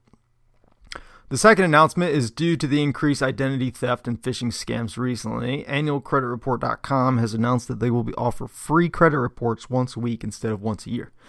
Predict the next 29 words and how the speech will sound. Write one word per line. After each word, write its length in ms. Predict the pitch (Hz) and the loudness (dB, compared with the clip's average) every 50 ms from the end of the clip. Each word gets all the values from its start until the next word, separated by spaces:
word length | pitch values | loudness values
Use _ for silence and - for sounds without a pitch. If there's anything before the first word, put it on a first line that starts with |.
| - - - - - _ - - | -20 -20 -20 -20 -20 _ -8 0
every 300 | 127 139 147 160 180 180 | 2 2 4 4 4 4
week 380 | 151 135 135 113 92 - - - - - - | 4 2 2 2 0 -2 -8 -14 -14 -18 -12
from 180 | - - 127 117 | -2 0 2 4
now 280 | 123 131 131 135 135 | 6 8 8 10 8
until 240 | 131 123 - 131 101 | 8 6 4 2 0
April 240 | 113 120 117 - 113 | 0 0 0 -2 -4
twenty 280 | - - 117 110 113 - - _ | -2 0 0 0 0 -2 -4 _
twenty-first. 800 | - 117 110 113 - - - 151 131 - - - - - - - - - - - - - - _ _ _ - - - | -8 -8 -8 -8 -10 2 2 4 4 2 -2 -8 -14 -14 -16 -16 -18 -16 -20 -20 -20 -20 -20 _ _ _ -20 -6 2
Normally, 400 | 123 127 147 151 139 131 131 127 | 4 6 6 6 6 6 4 6
this 240 | 127 135 - - 131 | 4 2 2 0 -4
is 400 | 123 117 107 - - - - - _ - - - - - | -4 -4 -6 -8 -10 -12 -16 -20 _ -20 -20 -20 -8 -6
a 280 | - 127 131 120 117 | -4 -2 -2 -2 -2
service 460 | - - 156 151 147 143 147 143 - | 2 6 6 8 8 8 4 2 2
that 240 | - 147 135 135 139 | 4 6 6 6 4
you 80 | 131 120 | 2 0
go 200 | 120 135 139 139 | 4 6 6 6
to 240 | 135 - 139 135 143 | 6 4 2 2 4
and 80 | 139 | 4
you 80 | 127 117 | 2 2
can 120 | 113 117 | 0 -2
check 240 | - - 123 117 - | 0 -2 -2 0 0
your 200 | 120 120 120 107 | -2 -2 -2 -2
credit 300 | - - - 127 120 - | -4 0 2 2 2 2
report 460 | 120 123 123 - - 123 117 120 - | -2 -6 -6 -4 -2 -2 -2 -2 -2
free 500 | - - - 131 127 123 123 127 123 131 123 - | -8 -6 0 2 2 2 2 0 -2 -6 -10 -4
once 260 | - 123 123 123 - | -2 -2 -2 -2 -2
a 60 | 131 | -2
year 220 | 120 110 117 117 110 | -2 -2 -2 -2 -4
from 180 | - 123 110 | -6 -10 -10